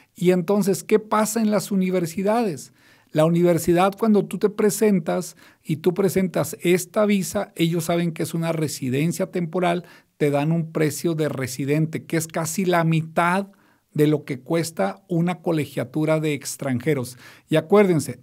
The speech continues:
de kinder a preparatoria es gratuita en las escuelas públicas. Y bueno, pues ya la universidad ya no hay gratuitas,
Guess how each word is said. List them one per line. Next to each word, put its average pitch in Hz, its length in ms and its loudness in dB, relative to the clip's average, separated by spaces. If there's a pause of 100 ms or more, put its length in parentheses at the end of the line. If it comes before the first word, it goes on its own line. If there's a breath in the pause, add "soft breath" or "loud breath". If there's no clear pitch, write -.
de 156 260 0 (140)
kinder 233 480 6
a 220 100 2
preparatoria 190 880 2 (100)
es 170 260 0
gratuita 185 640 0
en 185 100 0
las 165 180 -4
escuelas 151 760 -4 (140)
públicas. 147 680 0 (360 soft breath)
Y 147 80 -4
bueno, 160 320 2
pues 139 160 -6
ya 139 140 0
la 160 60 0
universidad 160 580 -2
ya 131 160 -2
no 135 100 -2
hay 135 100 -4
gratuitas, 160 800 -2